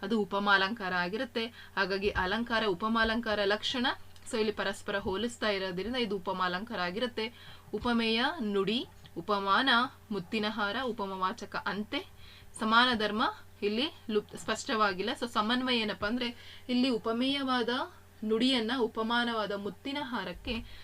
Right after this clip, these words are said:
ಪರಸ್ಪರ ಹೋಲಿಸಿ ವರ್ಣಿಸಲಾಗಿದೆ. ಆದ್ದರಿಂದ ಈ ವಾಕ್ಯವನ್ನ ಉಪಮಾಲಂಕಾರಕ್ಕೆ ಒಂದು ಉದಾಹರಣೆಯಾಗಿ ನೀಡಬಹುದು. ಇದಿಷ್ಟು ಮಕ್ಕಳ ನಿಮಗೆ ಈ ವಿಡಿಯೋದಲ್ಲಿ ನಾನು ಎಕ್ಸ್ಪ್ಲೈನ್ ಮಾಡ್ತೀನಿ. ಇನ್ನು ಉಳಿದಂತಹ ಗಾದೆಗಳು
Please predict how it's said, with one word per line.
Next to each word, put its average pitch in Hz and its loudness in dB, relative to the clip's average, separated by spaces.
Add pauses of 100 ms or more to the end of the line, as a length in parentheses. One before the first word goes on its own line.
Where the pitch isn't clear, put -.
(180)
ಪರಸ್ಪರ 220 2
ಹೋಲಿಸಿ 208 0
ವರ್ಣಿಸಲಾಗಿದೆ. 180 -2 (100)
ಆದ್ದರಿಂದ 202 2
ಈ 190 0
ವಾಕ್ಯವನ್ನ 214 -2 (680)
ಉಪಮಾಲಂಕಾರಕ್ಕೆ 233 4
ಒಂದು 196 2
ಉದಾಹರಣೆಯಾಗಿ 185 0 (340)
ನೀಡಬಹುದು. 160 -4 (600)
ಇದಿಷ್ಟು 269 2
ಮಕ್ಕಳ 254 0
ನಿಮಗೆ 240 2 (1160)
ಈ 233 4
ವಿಡಿಯೋದಲ್ಲಿ 214 4
ನಾನು 202 0
ಎಕ್ಸ್ಪ್ಲೈನ್ 190 -6
ಮಾಡ್ತೀನಿ. 185 0
ಇನ್ನು 269 2
ಉಳಿದಂತಹ 247 4
ಗಾದೆಗಳು 214 6